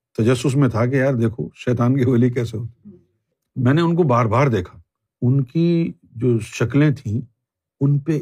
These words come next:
اتنی نحوست تھی، اتنی نحوست تھی اور بڑی کرختگی تھی، سخت، یعنی باقاعدہ پتہ چل رہا تھا کہ یار یہ کوئی خطرناک مخلوق دنیا میں آ گئی ہے،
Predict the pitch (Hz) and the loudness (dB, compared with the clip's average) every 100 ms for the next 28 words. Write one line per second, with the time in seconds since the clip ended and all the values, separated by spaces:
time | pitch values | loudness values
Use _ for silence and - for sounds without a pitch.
0 | - 127 120 127 117 147 165 170 156 110 | -4 -6 -2 -2 0 0 0 0 2 0
1 | 98 90 139 - 160 - 101 - _ _ | -2 0 0 0 -2 -6 -12 -12 _ _
2 | - 120 170 190 156 110 104 151 190 131 | -8 -6 0 2 2 2 2 2 0 -4
3 | 135 160 185 170 139 104 - 107 143 185 | -2 -2 2 0 0 -6 -10 -6 0 0
4 | 180 165 170 - 220 202 - 101 - - | 2 0 0 0 2 2 0 -6 -2 -2
5 | - _ _ _ _ _ _ 135 185 214 | -4 _ _ _ _ _ _ 0 2 2
6 | 156 - _ - 135 _ _ _ - 117 | 0 -4 _ -14 -14 _ _ _ -8 -2
7 | 151 - - 202 214 196 165 180 151 131 | -2 -2 -2 0 0 0 0 0 0 0
8 | 123 113 - - _ _ _ - 113 120 | 0 -2 -4 -16 _ _ _ -6 -4 -2
9 | 165 147 107 143 151 123 135 127 110 95 | -2 0 2 2 2 0 2 2 2 -4
10 | _ _ - 123 123 110 147 160 127 120 | _ _ -6 -2 0 0 2 2 0 0
11 | 131 123 110 120 123 120 123 92 90 95 | 2 2 0 2 2 4 2 0 -2 -6
12 | 73 | -6